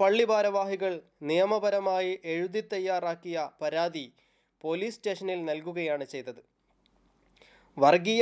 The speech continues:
മുതലെടുപ്പിന് സംഘികൾ ശ്രമിക്കാനുള്ള സാധ്യത മുൻകൂട്ടി കണ്ട് അവർ തൊട്ടടുത്ത ക്ഷേത്രത്തിന് കാവൽ നിൽക്കുകയാണ് ചെയ്തത്. പരാതി നൽകിയതും അവിടെ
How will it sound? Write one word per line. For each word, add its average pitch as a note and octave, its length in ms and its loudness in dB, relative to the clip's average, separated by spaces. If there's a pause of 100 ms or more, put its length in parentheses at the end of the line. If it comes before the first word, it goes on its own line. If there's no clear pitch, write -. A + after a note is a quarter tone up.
മുതലെടുപ്പിന് G#3+ 720 0 (300)
സംഘികൾ G3+ 480 -6
ശ്രമിക്കാനുള്ള G3+ 640 -6 (160)
സാധ്യത F#3+ 460 -4 (100)
മുൻകൂട്ടി G#3 520 -4
കണ്ട് F#3 240 0 (680)
അവർ E3 220 -2 (120)
തൊട്ടടുത്ത G#3+ 640 2
ക്ഷേത്രത്തിന് F#3+ 640 0 (360)
കാവൽ G3 460 0
നിൽക്കുകയാണ് F3 600 -4
ചെയ്തത്. B2+ 300 -10 (1400)
പരാതി F#3+ 480 2
നൽകിയതും G#3 540 0 (280)
അവിടെ F3+ 220 0